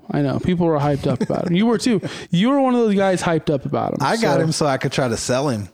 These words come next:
Speaker 1: you
Speaker 2: but
Speaker 1: were
Speaker 2: I got stuck with him.
Speaker 1: hyped.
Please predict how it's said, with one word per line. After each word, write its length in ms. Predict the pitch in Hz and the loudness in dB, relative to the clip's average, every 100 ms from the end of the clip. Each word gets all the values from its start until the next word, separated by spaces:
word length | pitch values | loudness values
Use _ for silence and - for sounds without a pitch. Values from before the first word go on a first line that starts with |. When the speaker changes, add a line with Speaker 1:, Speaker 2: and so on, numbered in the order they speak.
| _ - | _ -2
Speaker 1:
you 200 | 170 202 | 0 2
Speaker 2:
but 80 | |
Speaker 1:
were 180 | 208 208 | 2 2
Speaker 2:
I 100 | 220 | 2
got 160 | 139 131 | 0 0
stuck 360 | - 170 175 180 | 0 0 2 2
with 100 | 185 | 2
him. 320 | 180 160 160 | 2 2 0
Speaker 1:
hyped. 1200 | - - - - - 190 - 156 - - 139 - | -4 -14 -8 -6 -4 -4 -4 -6 -6 -6 -8 -8